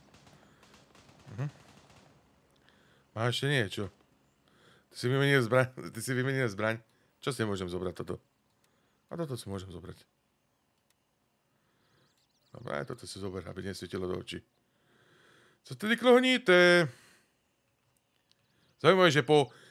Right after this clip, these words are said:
zaujímavé, že po ľudí, po ľuďoch nemôžeš zobrať nič. Pozri sa, vykopnem to ako profík. Haló? Kto tady? Máte špinavé plachty? Jaké porno.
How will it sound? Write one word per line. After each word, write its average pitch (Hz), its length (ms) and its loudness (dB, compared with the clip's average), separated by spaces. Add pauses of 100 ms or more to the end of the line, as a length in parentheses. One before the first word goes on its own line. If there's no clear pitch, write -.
(160)
zaujímavé, 160 420 2
že 127 140 0
po 127 320 0 (240)
ľudí, 131 640 0
po 123 160 0
ľuďoch 147 320 0
nemôžeš 120 320 -2
zobrať 123 180 2
nič. 135 200 -6 (1600)
Pozri 90 240 -16
sa, 98 140 -8
vykopnem 101 400 -8
to 98 100 -12
ako - 320 -12
profík. - 480 -10 (960)
Haló? 175 400 0 (240)
Kto 156 160 -6
tady? 180 240 -6 (560)
Máte 185 160 4
špinavé 208 400 4
plachty? 202 480 2 (2750)
Jaké 127 160 -4
porno. 127 460 6